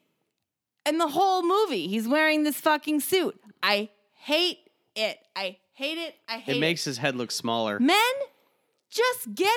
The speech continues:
Speaker 1: it fucking tailored, bro.
Speaker 2: <laughs>
Speaker 1: You got big shoulders, you buy the suit that fits your shoulders and you get it tailored.
Speaker 2: <laughs>
Speaker 1: It costs, like, forty bucks to get a suit tailored. Just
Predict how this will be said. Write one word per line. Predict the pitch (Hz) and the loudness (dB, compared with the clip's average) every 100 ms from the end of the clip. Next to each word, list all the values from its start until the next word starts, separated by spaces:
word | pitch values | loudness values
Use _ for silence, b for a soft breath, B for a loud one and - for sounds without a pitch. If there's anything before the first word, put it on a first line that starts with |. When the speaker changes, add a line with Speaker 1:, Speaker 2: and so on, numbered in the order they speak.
| 508 | 0
Speaker 1:
it | - | -2
fucking | - 381 403 240 170 | 0 0 0 -6 -6
tailored, | 254 381 466 294 185 190 | -2 0 2 0 -2 0
bro. | 254 330 427 415 | 2 4 2 -4
Speaker 2:
<laughs> | - | -4
Speaker 1:
You | 285 | 2
got | 392 392 | 2 2
big | 392 403 | 2 0
shoulders, | - 403 415 415 453 427 - | 0 2 2 2 0 -2 -8
you | 214 226 | -4 0
buy | 202 233 | 2 2
the | 294 | 0
suit | 392 - 370 370 - - | -4 -4 -4 -4 -6 -8
that | 190 - | -10 -8
fits | 202 - | -10 -8
your | 311 | -12
shoulders | 294 302 285 294 294 - | -4 -2 0 -2 -2 -6
and | 175 160 | -12 -10
you | 135 | -10
get | - 180 | -6 -6
it | 208 - | -6 -10
tailored. | 208 190 170 139 185 - | -6 -6 -6 -2 -2 0
Speaker 2:
<laughs> | |
Speaker 1:
It | 196 202 - - | -4 -2 -6 -4
costs, | 233 240 233 | -2 -2 -2
like, | - 208 - | -4 -6 -6
forty | - 240 247 240 | -6 -2 0 -2
bucks | 247 226 196 139 - - | 0 2 2 -2 -8 -18
to | - 190 | -10 -6
get | 190 190 - | -2 -2 -4
a | 180 | -10
suit | - 233 226 - | -8 -8 -8 -10
tailored. | - 226 214 185 143 104 - | -8 -6 -4 -4 -6 -10 -4
Just | 196 185 - | -2 -2 -4